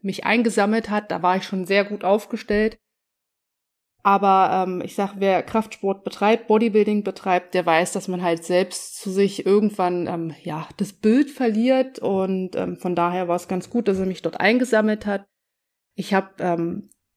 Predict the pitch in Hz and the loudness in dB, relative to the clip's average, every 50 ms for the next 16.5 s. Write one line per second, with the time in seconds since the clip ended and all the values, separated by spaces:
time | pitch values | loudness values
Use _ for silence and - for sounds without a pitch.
0 | _ _ _ _ _ _ - - - - 190 175 175 170 175 175 170 180 170 - | _ _ _ _ _ _ -16 -12 -4 0 0 0 2 0 0 -2 -2 -2 -4 -4
1 | - 190 202 220 214 - 220 208 - 190 180 175 175 170 170 165 - 175 170 180 | 0 2 2 2 2 0 -2 -2 0 -2 -2 0 -2 -4 -4 -6 -4 -4 -2 0
2 | 180 185 190 233 269 285 269 - 262 254 247 247 240 233 240 233 226 226 233 233 | 2 2 4 4 4 4 4 2 0 0 2 2 2 4 4 4 4 4 4 2
3 | 226 - - 196 202 196 196 196 190 196 - 196 185 180 175 - - 202 185 175 | 0 0 0 0 2 2 2 2 0 -2 -4 -4 -4 -4 -6 -4 0 2 4 4
4 | 202 - - - 202 202 202 196 196 - _ _ - 202 185 - 202 185 175 180 | 2 0 0 0 2 2 2 0 -2 -6 _ _ -6 -6 -4 -2 -2 -4 -2 -4
5 | 190 180 185 190 170 - 190 185 185 180 - - - - - - - _ - 220 | -4 -2 -2 -2 -2 -2 0 0 0 -2 -2 -4 -10 -16 -20 -20 -16 _ -2 0
6 | 190 - 220 214 247 262 262 - 277 254 - - 226 220 - - 208 - 202 190 | 2 4 4 4 4 4 2 -2 -6 -6 -2 -2 -2 -2 -2 -4 -4 -2 -2 -2
7 | 190 185 190 196 208 247 - - - - - _ _ _ _ _ _ _ _ _ | -2 0 2 2 4 2 2 -2 -8 -20 -20 _ _ _ _ _ _ _ _ _
8 | _ _ _ - - - 190 190 180 196 196 196 185 - 180 180 185 202 208 208 | _ _ _ -10 -6 -2 0 2 2 4 2 2 2 2 2 2 2 2 0 -2
9 | 202 190 190 - - 185 190 214 226 - - 196 208 214 214 220 196 196 196 190 | -4 -6 -6 -2 0 2 2 2 0 -2 -2 0 0 0 -2 -2 -4 -6 -6 -6
10 | - - - - - 180 180 - - - 190 - 190 185 - - - - - - | -6 -8 -8 -6 -6 -6 -6 -8 -10 -12 -12 -12 -12 -14 -16 -18 -20 -20 -20 -4
11 | - 226 226 220 - - 196 160 196 - 220 226 240 247 240 240 226 214 214 214 | 0 2 2 2 0 -4 -6 -6 -4 0 2 2 2 2 0 -2 -4 -6 -4 -4
12 | 208 208 214 208 214 214 233 226 - - - - - - - - - - - _ | -4 -2 -2 -2 -2 -2 -4 -6 -10 -18 -20 -20 -20 -20 -20 -20 -20 -20 -20 _
13 | - - 220 233 226 - 233 196 208 247 262 254 240 220 - 214 165 - - 190 | -4 0 0 0 0 0 -2 2 2 2 2 2 0 -4 -4 -4 -2 -2 -4 -4
14 | 185 - - - 175 175 180 185 196 190 190 - - - - 214 - - 208 196 | -6 -8 -8 -6 -4 -4 -2 0 0 0 0 -2 -4 -6 -8 -6 -4 -2 -2 0
15 | 202 208 214 208 - - - - - - 196 185 185 185 180 180 180 175 - - | 0 -2 -2 -4 -10 -20 -20 -16 -10 -6 -4 -2 -2 -2 -2 -4 -4 -6 -10 -10
16 | - 180 175 175 170 170 170 170 170 - | -8 -8 -6 -6 -8 -8 -8 -10 -12 -14